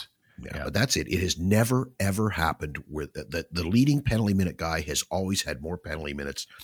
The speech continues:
Speaker 1: than the leading scorer has points. But this year, for the first time, McDavid's points will probably end up ahead of Domi's pims.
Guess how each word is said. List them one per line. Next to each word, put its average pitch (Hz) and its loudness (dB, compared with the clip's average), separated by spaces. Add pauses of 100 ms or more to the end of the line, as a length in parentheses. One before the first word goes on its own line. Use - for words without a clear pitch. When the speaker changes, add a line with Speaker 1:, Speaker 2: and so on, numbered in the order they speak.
Speaker 1:
than 73 -8
the 69 -6
leading 69 -6
scorer 64 -4
has 64 -4
points. - -10 (100)
But - -8
this 85 0
year, 78 -2 (260)
for - -12
the 62 -10
first - -2
time, 64 -6 (560)
McDavid's 90 -2
points 76 -4
will - -16
probably 76 -4
end 67 -6
up 69 -6
ahead 71 -6
of 62 -10
Domi's 69 -4
pims. - -12